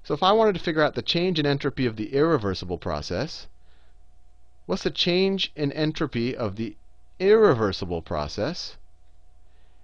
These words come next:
And then let me say, let me s-, subtract from that the heat,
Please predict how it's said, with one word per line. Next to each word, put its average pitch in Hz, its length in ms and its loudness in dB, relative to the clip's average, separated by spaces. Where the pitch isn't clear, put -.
And 107 140 -4
then 117 120 2
let 127 120 0
me 127 100 0
say, 113 420 2
let 117 140 -4
me 120 100 0
s-, - 160 -8
subtract - 560 0
from 120 220 0
that 101 260 0
the 127 100 0
heat, - 500 -2